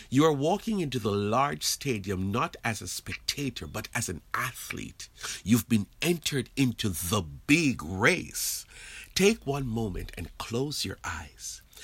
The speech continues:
You have been in training. You have adjusted your diet significantly. You've shed a few pounds. Your coach has diligently worked with you in preparing you for this day. One final instruction before you go out there.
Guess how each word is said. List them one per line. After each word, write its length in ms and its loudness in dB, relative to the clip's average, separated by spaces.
You 260 4
have 340 -2
been 280 2
in 100 -8
training. 720 -2
You 180 6
have 220 0
adjusted 640 -2
your 160 -2
diet 420 2
significantly. 1120 -4
You've 160 4
shed 460 4
a 60 -4
few 240 -2
pounds. 580 0
Your 140 4
coach 400 -2
has 220 -2
diligently 600 0
worked 420 0
with 180 -2
you 240 2
in 140 -2
preparing 640 0
you 140 0
for 340 2
this 320 -2
day. 600 0
One 340 4
final 520 6
instruction 800 0
before 360 -2
you 140 -2
go 220 -6
out 260 -4
there. 260 -8